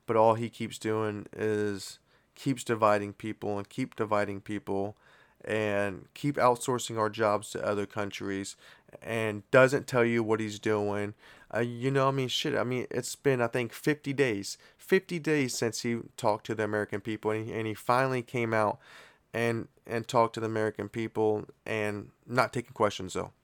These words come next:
Just gonna tell you what it is, and then he's out. See you later. He signs these bills into law, you know, signs it,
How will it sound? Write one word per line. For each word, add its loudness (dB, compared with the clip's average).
Just -6
gonna 0
tell 0
you 2
what 4
it 0
is, 2
and -4
then -4
he's -4
out. -2
See -4
you 0
later. -6
He -8
signs 2
these -2
bills 2
into 0
law, 4
you 0
know, 4
signs 2
it, 0